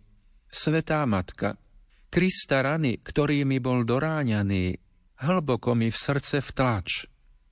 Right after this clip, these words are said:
Daj, nech s tebou plačem, kvílim a nech s Kristom spolu cítim, kým len tuná budem žiť. Nie, že by na východe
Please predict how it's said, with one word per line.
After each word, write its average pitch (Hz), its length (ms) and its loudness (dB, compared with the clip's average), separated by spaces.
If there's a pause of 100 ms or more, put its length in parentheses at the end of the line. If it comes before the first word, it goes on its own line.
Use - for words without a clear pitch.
(420)
Daj, 160 480 2
nech 151 240 0
s - 160 -4
tebou 123 400 2
plačem, 101 560 -4 (240)
kvílim 131 640 0 (240)
a 143 160 2
nech 147 160 2
s - 80 -4
Kristom 147 560 0
spolu 110 400 0
cítim, 101 640 -4 (400)
kým 175 320 2
len 165 240 0
tuná 127 560 0
budem 110 480 2
žiť. 82 400 -4 (800)
Nie, 131 240 4
že 165 160 0
by 127 160 2
na 101 160 2
východe 104 560 0